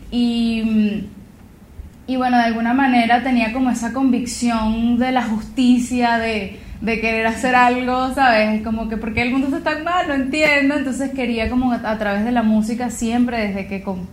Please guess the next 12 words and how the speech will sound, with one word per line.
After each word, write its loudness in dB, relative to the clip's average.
desde -6
que -8
comencé -4
a -8
componer, -2
eh, -2
mi 0
instinto 0
fue -2
como -4
que -4
ir, -2